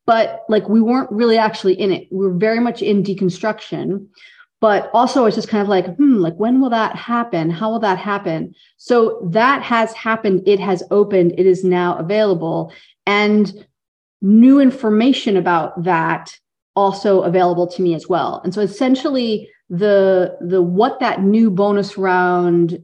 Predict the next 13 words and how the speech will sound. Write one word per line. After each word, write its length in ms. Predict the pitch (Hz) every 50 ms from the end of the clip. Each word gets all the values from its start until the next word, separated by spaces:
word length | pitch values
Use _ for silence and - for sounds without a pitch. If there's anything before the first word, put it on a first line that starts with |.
| _ _ -
energetic 800 | 190 190 196 196 190 175 165 151 185 202 190 185 175 160 - - -
architecture 680 | - 240 277 277 262 214 - - 185 165 - - - 175
of 60 | 165
that 180 | 156 151 - -
timeline 600 | - - 240 233 240 233 220 190 180 175 165 160
is, 260 | 160 165 165 165 - _ _ - _ _ _ -
it's 200 | 220 220 - -
a 100 | 214 208
new 720 | 196 196 202 214 226 240 254 262 269 269 269 269 277 269 269
time 440 | - - - - 233 220 220 214 208
sphere, 560 | 202 - - - - 170 156 - - - - _ _ _ _ _ _ _ _ _ _ _ _ _ _ _ _ _ _ _ _ _ _ _ _ _ _ -
a 80 | 196 196
new 480 | 214 233 247 254 254 254 254 254 254